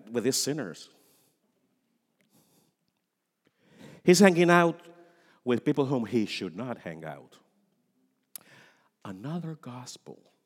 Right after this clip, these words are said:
tells us that Jesus, knowing and listening to their voice, replied and said, "I have not come for those who think they are okay.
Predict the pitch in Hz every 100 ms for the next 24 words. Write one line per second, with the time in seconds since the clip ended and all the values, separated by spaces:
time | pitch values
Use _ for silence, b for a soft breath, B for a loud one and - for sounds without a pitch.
0 | _ _ _ _ _ _ _ _ _ _
1 | - 135 131 123 - 67 120 - - b
2 | b - 101 - - 247 233 - 196 185
3 | - - _ _ _ _ _ 123 127 151
4 | 196 202 196 185 131 113 147 202 - 156
5 | 135 127 117 - 127 117 143 127 120 110
6 | 160 90 73 76 - - - _ _ _
7 | _ _ 104 - - 113 110 95 90 -
8 | 95 85 b b b - 110 98 92 104
9 | 127 - - 120 82 73 _ _ _ _
10 | _ _ - 87 98 98 - 92 - -
11 | 120 87 - - - - _ _ _ _
12 | _ _ - 90 85 80 80 80 - 82
13 | 71 58